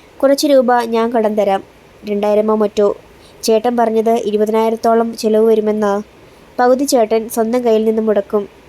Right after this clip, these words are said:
ബാക്കി പകുതിയാണ് നിന്നോട് മുടക്കാൻ ആവശ്യപ്പെട്ടിരിക്കുന്നത്." "എൻ്റെ അവസ്ഥ നിനക്കറിയാമല്ലോ മോളെ, ഈ ചാൻസ് കൈവിട്ട് കളയരുത്. മുപ്പതിനായിരമോ നാൽപതിനായിരമോ മുടക്കി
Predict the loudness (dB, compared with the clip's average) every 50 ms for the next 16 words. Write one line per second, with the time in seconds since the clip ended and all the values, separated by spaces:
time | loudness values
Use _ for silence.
0 | -10 -4 -2 -2 -2 -2 -4 -2 0 2 2 2 2 2 0 0 0 0 0 -2
1 | -2 0 0 0 0 2 0 0 0 0 0 -2 -4 -4 -4 -4 -4 -2 -2 -4
2 | -4 -4 -4 -4 -4 -2 -4 -4 -4 -4 -4 -2 0 0 0 0 -2 -6 -14 -20
3 | -20 -20 -20 -20 -20 -20 -20 -20 -20 -20 -20 -20 -20 -20 -20 -20 -20 -20 -20 -20
4 | -16 -8 -4 -2 -2 0 2 2 2 2 0 0 -2 -2 0 0 -2 -4 -2 -2
5 | 0 0 2 2 2 2 2 0 2 4 4 2 2 0 -4 -14 -20 -20 -20 -20
6 | -20 -20 -20 -20 -10 -4 0 2 4 4 2 2 -2 -4 -8 -6 -4 -2 -2 -2
7 | -2 -2 -2 0 2 2 2 0 0 0 0 0 0 2 2 2 4 4 4 4
8 | 2 2 2 0 0 0 0 -4 -12 -20 -20 -20 -20 -20 -14 -8 -4 -4 -2 0
9 | 0 0 2 2 2 2 2 0 2 2 0 0 0 0 0 0 0 2 0 0
10 | 0 2 2 0 0 0 0 0 0 2 2 0 0 0 -2 -2